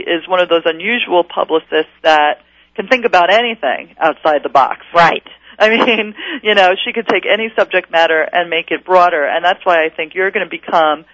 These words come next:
Speaker 1: a household name, Michelle. Are you
Speaker 2: Oh,
Speaker 1: ready
Speaker 2: well,
Speaker 1: for
Speaker 2: thank
Speaker 1: that?
Speaker 2: you. I thank you, and I, I trust Gail completely.
Speaker 1: I mean, you know, Exit Strategy, go to your bookstores today. Is there a way that you could get it online, Michelle?
Speaker 2: Yes,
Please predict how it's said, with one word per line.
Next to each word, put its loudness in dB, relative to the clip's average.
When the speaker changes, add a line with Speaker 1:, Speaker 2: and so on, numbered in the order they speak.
Speaker 1:
a -6
household -2
name, -4
Michelle. -4
Are -6
you 6
Speaker 2:
Oh, 8
Speaker 1:
ready 4
Speaker 2:
well, -2
Speaker 1:
for 4
Speaker 2:
thank 4
Speaker 1:
that? 0
Speaker 2:
you. -14
I 2
thank 0
you, 4
and 2
I, 4
I 2
trust 2
Gail 6
completely. -4
Speaker 1:
I -4
mean, -6
you -2
know, 2
Exit -2
Strategy, -2
go 2
to -6
your 0
bookstores -4
today. 2
Is -4
there 2
a 2
way 2
that -6
you -8
could -12
get 2
it -2
online, 0
Michelle? 0
Speaker 2:
Yes, 6